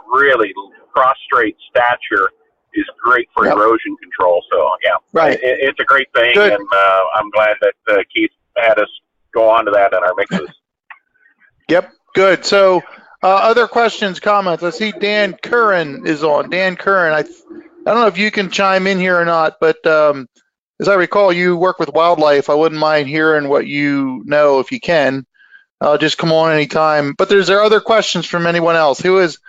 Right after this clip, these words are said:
Speaker 2: who has experienced black oats, or what question, what might you have for our group here today?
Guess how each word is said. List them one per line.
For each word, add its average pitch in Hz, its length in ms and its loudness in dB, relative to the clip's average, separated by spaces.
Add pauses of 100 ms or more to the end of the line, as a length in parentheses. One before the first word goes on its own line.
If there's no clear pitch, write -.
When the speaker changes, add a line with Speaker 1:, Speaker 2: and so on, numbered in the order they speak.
(160)
Speaker 2:
who 269 100 2
has 269 140 2
experienced 233 600 -2
black 214 300 0
oats, 220 280 2
or 165 60 -4
what 202 200 -2
question, 175 540 -4 (400)
what 170 180 -2
might 175 260 -4
you 165 100 0
have 156 240 0
for 147 100 0
our 139 80 0
group 151 240 -2
here 143 140 0
today? 120 340 0